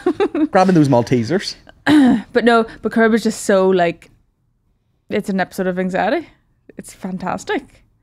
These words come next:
Speaker 1: But, like, I have to watch it in a very specific time. You know what I mean? I've got, I've just told you that before, like, I've got
Speaker 2: What is
Speaker 1: weird
Speaker 2: that
Speaker 1: about
Speaker 2: time?
Speaker 1: things I need to watch now.
Speaker 2: Hmm.
Speaker 1: Sometimes I just actually want to watch something that's entertaining and not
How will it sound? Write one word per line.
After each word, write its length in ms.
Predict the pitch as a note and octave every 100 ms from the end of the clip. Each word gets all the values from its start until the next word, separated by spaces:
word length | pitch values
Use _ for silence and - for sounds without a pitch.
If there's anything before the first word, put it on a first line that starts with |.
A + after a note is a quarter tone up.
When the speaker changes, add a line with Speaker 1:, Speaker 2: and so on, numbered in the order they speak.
| _ _ _ _
Speaker 1:
But, 120 | - F#3+
like, 220 | E3 D3+
I 40 |
have 180 | F3 F#3
to 80 | G3+
watch 300 | F#3 - -
it 140 | G3 - -
in 100 | F#3+
a 40 | F3+
very 160 | F3
specific 440 | E3+ - F3+ F3 F3+
time. 340 | F#3+ F3+ F#3 _ _ _ _ _ _ _ _ _ _ -
You 80 | G3+
know 80 |
what 60 | G#3
I 40 |
mean? 180 | G3+ A3
I've 100 | A#3
got, 220 | - A#3 A#3
I've 120 | A#3+ A3
just 160 | B3
told 140 | C4+ C4+
you 40 |
that 140 | A#3+ A3
before, 340 | A3+ A#3 B3+
like, 160 | A#3+ -
I've 160 | A3
got 160 | A#3 A#3
Speaker 2:
What 100 | A3
is 160 | D3+ A2+
Speaker 1:
weird 200 | - C4+
Speaker 2:
that 60 |
Speaker 1:
about 100 | E3+
Speaker 2:
time? 80 | C#3+
Speaker 1:
things 340 | A#3 A3 A3
I 60 | A3
need 260 | G3 F#3+ G#3
to 80 |
watch 440 | G3 F3 C4 - -
now. 260 | D4+ D#4 C#4 - -
Speaker 2:
Hmm. 280 | G#2 G2 F#2 E2 - _
Speaker 1:
Sometimes 320 | - B3 C4
I 60 | C4
just 160 | G#3+ G#3+ -
actually 400 | G3+ - A3+ G#3
want 200 | F#3 F#3
to 40 |
watch 200 | F#3+ F#3
something 320 | - G3+ G#3 G3
that's 560 | F3+ F3+ - - - _ _ _ _ _ _ _ _ _ _ _ _ _ _ _ _ _ _ _ -
entertaining 680 | G3 F#3+ - G3 F3+ F#3
and 120 | F3+ F#3
not 400 | E3+ - -